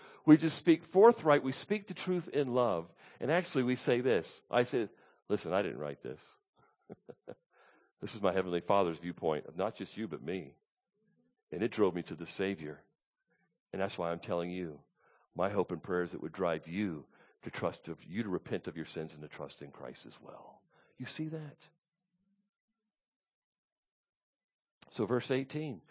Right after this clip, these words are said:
"For the wrath of God revealed from heaven against all ungodliness and unrighteousness of men who suppress," who suppress, who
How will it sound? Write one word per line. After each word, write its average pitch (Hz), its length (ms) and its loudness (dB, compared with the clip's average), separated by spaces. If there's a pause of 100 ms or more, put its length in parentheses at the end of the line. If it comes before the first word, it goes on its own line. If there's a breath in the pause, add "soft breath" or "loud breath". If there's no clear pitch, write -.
(200 soft breath)
"For 135 100 6
the 131 100 8
wrath 139 300 10
of 143 80 4
God 135 300 8
revealed 131 320 6
from 120 100 0
heaven 135 240 6
against 127 280 2
all 135 280 8
ungodliness 131 640 4
and 123 100 2
unrighteousness 120 680 0
of 117 80 -6
men 104 240 2 (300 loud breath)
who 185 100 8
suppress," - 840 6 (480)
who 165 100 12
suppress, - 880 4 (1500)
who 151 100 8